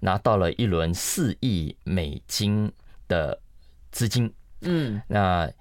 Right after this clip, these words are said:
Speaker 1: 这个在短短的七个月之内，它的市值已经来到了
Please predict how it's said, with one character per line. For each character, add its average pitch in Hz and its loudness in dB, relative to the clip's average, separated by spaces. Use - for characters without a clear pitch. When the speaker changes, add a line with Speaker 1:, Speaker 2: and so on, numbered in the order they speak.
Speaker 1:
这 147 2
个 98 2
在 107 0
短 113 0
短 110 0
的 85 -2
七 - -2
个 110 0
月 87 0
之 101 -2
内， 95 2
它 107 -2
的 90 0
市 - -2
值 80 -4
已 82 -2
经 92 0
来 80 -2
到 85 2
了 78 -2